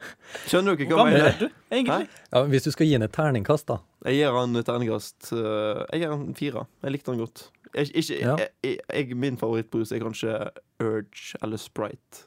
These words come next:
Speaker 2: og de er liksom oppe på sekseren, og den der er en firer der. På
Speaker 1: Ah.
Speaker 2: min Urge-skala.
Speaker 3: Du, jeg likte den faktisk veldig godt, da. Jeg skal faktisk, eh, gå helt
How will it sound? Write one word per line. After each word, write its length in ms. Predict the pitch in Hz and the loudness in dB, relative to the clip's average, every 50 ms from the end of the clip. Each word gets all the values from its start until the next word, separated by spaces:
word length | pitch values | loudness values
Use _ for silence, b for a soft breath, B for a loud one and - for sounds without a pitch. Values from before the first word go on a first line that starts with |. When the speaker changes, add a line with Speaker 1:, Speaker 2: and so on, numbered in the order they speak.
| _ - | _ -8
Speaker 2:
og 100 | - 113 | -6 -4
de 100 | 113 113 113 110 | -2 -2 -2 -2
er 80 | 107 110 | -2 -4
liksom 240 | 110 107 - 117 104 - | -6 -6 -8 -8 -8 -8
oppe 200 | 117 - - 113 | -10 -10 -12 -10
på 140 | - 107 110 | -8 -10 -8
sekseren, 480 | - - - _ - - 104 101 101 | -8 -12 -14 _ -10 -8 -8 -6 -6
og 100 | 107 110 | -6 -6
den 100 | 117 117 | -6 -8
der 200 | 107 107 104 104 | -8 -8 -6 -6
er 80 | 104 110 | -6 -8
en 80 | 110 - | -8 -8
firer 380 | - 107 117 - - - - - | -10 -8 -8 -8 -8 -10 -10 -10
der. 160 | - - - - - b b b b b b b b b b b b b b b b b b _ _ _ | -12 -12 -16 -20 -20 b b b b b b b b b b b b b b b b b b _ _ _
På 100 | - 127 | -6 -2
Speaker 1:
Ah. 40 | 113 | -2
Speaker 2:
min 200 | 117 117 110 - - | 0 -2 -2 -2 -2
Urge-skala. 840 | 123 117 110 107 101 - - - - - 123 113 113 - - - - b b b b | 0 0 0 -2 -6 -10 -10 -12 -8 -4 -4 -4 -4 -4 -8 -10 -12 b b b b
Speaker 3:
Du, 120 | b - - | b -6 -6
jeg 160 | - - - | -4 0 2
likte 220 | 143 151 - - | 2 2 2 0
den 80 | 107 101 | 0 2
faktisk 240 | 135 117 107 98 101 | 2 2 2 2 2
veldig 200 | 113 104 104 101 | 2 2 2 0
godt, 140 | 110 123 - - | -2 -2 -2 0
da. 120 | 123 113 | 0 0
Jeg 80 | 110 107 | 0 -2
skal 340 | - - 131 120 120 120 117 | -2 0 2 2 4 2 2
faktisk, 400 | - 135 110 104 101 101 - - _ - 131 | 0 0 -2 -2 -4 -4 -8 -14 _ -6 -2
eh, 260 | 117 113 110 110 113 | 0 2 2 2 0
gå 300 | 117 117 110 120 110 107 107 107 107 101 - - | -2 -2 0 2 2 4 4 2 2 0 -2 -4
helt 340 | 120 110 113 117 120 - | -2 0 0 0 -2 -4